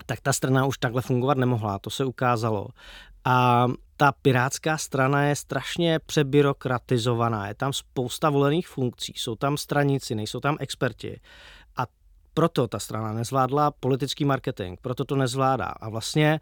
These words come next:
pro tu stranu nějaká šance malá, eh, záhořela se do té politiky nějak navrátit, zvlášť když je teďka v opozici. Ta vláda současná bude mít největší problém uhájit ty své pozice.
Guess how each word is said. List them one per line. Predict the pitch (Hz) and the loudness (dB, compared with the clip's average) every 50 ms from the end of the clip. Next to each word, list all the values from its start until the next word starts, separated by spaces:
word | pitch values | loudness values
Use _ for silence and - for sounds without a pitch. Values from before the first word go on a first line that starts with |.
| - - | -6 -6
pro | - 123 127 | -4 -4 -2
tu | - 170 | -2 -2
stranu | 165 - - - 120 123 131 143 147 147 147 147 | -2 -2 0 2 4 4 6 6 6 6 6 6
nějaká | 143 135 127 123 117 - 147 143 135 | 6 4 4 2 0 2 2 2 2
šance | - - 131 123 127 - - 143 | 2 0 0 0 0 0 0 2
malá, | 131 131 131 131 139 139 139 131 113 95 - - - | 2 4 4 4 4 4 2 2 0 0 -2 -6 -8
eh, | 104 104 104 104 104 | -8 -6 -4 -4 -2
záhořela | 104 120 127 123 127 131 127 139 131 127 131 127 131 131 | -2 -2 0 2 0 2 2 2 4 6 6 6 4 2
se | 127 - - - 139 127 | 0 -4 -4 -2 0 0
do | 123 117 | 0 0
té | - 135 131 - | 0 0 0 0
politiky | - 120 120 123 117 - 127 117 - 135 131 | 0 0 0 0 0 0 -4 -4 -2 -2 0
nějak | 127 131 135 117 | 0 0 0 0
navrátit, | 113 110 104 101 120 120 120 117 - - 127 | -2 -2 0 2 2 2 2 0 -2 -6 -6
zvlášť | 123 123 113 113 117 113 | -4 -2 0 0 0 0
když | 117 120 117 | -2 -2 -4
je | 127 | -2
teďka | - - 110 - - 127 | -2 -4 -6 -6 -8 -8
v | - | -8
opozici. | - 110 - - 113 110 120 117 - - 151 160 - - - - - - - - - - - - _ _ _ | -8 -12 -8 -6 -4 -4 -4 -4 -2 -2 -2 -2 -4 -10 -20 -20 -20 -20 -20 -20 -20 -20 -20 -20 _ _ _
Ta | - 143 | 0 0
vláda | 139 117 113 104 113 120 123 143 139 139 139 135 | 2 2 0 0 2 2 4 6 6 6 6 4
současná | 127 - - 135 127 113 - 135 123 - - - 139 135 135 135 135 | 2 0 -2 -4 -2 -2 -2 -2 -2 -2 -4 -2 -2 0 0 0 0
bude | 127 127 120 127 127 | -2 0 0 0 2
mít | 131 139 139 | 2 0 0
největší | 127 131 123 120 127 - - - 143 | 2 2 2 2 0 -2 -2 -6 -6
problém | - - - 127 117 117 131 139 135 131 139 139 - | -6 -4 -2 -2 -2 2 2 4 4 4 2 0 -2
uhájit | - 123 113 135 127 127 123 127 131 - - | -4 -2 2 4 4 4 4 4 2 -2 -4
ty | - 135 | -6 -6
své | - - - 139 | -4 0 0 0
pozice. | - - - 107 110 104 - - 117 120 | 0 -2 -4 -4 -4 -4 -2 -4 -4 -4